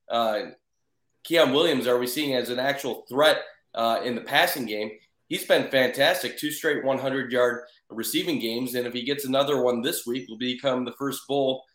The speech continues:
since Anthony Johnson to have one hundred yard receiving games in three straight weeks. But there's no other targets. There's, there's no tight ends making plays. There's nobody else, maybe a Dominic Johnson catch here or there,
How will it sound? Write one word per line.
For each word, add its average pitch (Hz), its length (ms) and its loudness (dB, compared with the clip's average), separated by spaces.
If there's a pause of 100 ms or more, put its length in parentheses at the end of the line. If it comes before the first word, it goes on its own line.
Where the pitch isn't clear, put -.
(160)
since 127 300 -4
Anthony 143 400 0
Johnson 131 440 0
to 117 100 0
have 123 260 0
one 131 120 0
hundred 127 280 -4
yard 123 160 0
receiving 127 360 -6
games 117 280 -4
in 104 80 -12
three 135 240 -4
straight 117 400 -4
weeks. 156 300 -2
But 131 140 -6
there's 131 240 -4
no 175 280 2
other 208 160 -2
targets. - 640 -4 (240)
There's, 131 200 -2 (320)
there's 127 240 -2
no 147 320 4
tight 180 300 4
ends 156 440 2
making 120 380 -2
plays. 110 400 -4
There's 127 260 -2 (360)
nobody 185 380 4
else, 185 320 2
maybe 160 500 -4 (200)
a 113 40 -6
Dominic 147 500 2
Johnson 135 520 0
catch 143 360 -2
here 139 180 2
or 123 100 2
there, 131 320 0